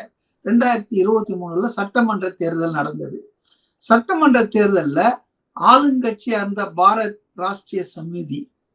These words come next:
அது படுதோல்வி அடைஞ்சு, காங்கிரஸ் வந்து a sweeping victory, அறுபத்தி அஞ்சு தொகுதி, அறுபத்தெட்டு தொகுதி ஜெயிச்சாங்க. பாஜக எட்டு தொகுதியில தான் ஜெயிச்சது, முதலமைச்சரா ரேவந்த் ரெட்டி ஆயிட்டாரு.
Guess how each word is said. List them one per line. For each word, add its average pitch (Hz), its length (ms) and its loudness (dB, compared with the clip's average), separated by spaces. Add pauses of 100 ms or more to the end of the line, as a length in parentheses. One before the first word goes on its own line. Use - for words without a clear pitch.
(100)
அது 185 260 2 (120)
படுதோல்வி 208 640 4
அடைஞ்சு, 156 400 -4 (500)
காங்கிரஸ் 247 680 2
வந்து 214 280 -8
a 202 180 -6
sweeping 285 720 -4
victory, 196 420 -2 (640)
அறுபத்தி 240 600 0
அஞ்சு 208 260 -2
தொகுதி, 220 360 -2
அறுபத்தெட்டு 202 580 -2
தொகுதி 196 380 -4
ஜெயிச்சாங்க. 170 540 -2 (560)
பாஜக 269 760 2
எட்டு 196 380 -4
தொகுதியில 202 420 -2
தான் 196 160 -8
ஜெயிச்சது, 151 480 -8 (600)
முதலமைச்சரா 214 800 4
ரேவந்த் 196 400 -4
ரெட்டி 165 320 -4
ஆயிட்டாரு. 165 500 -10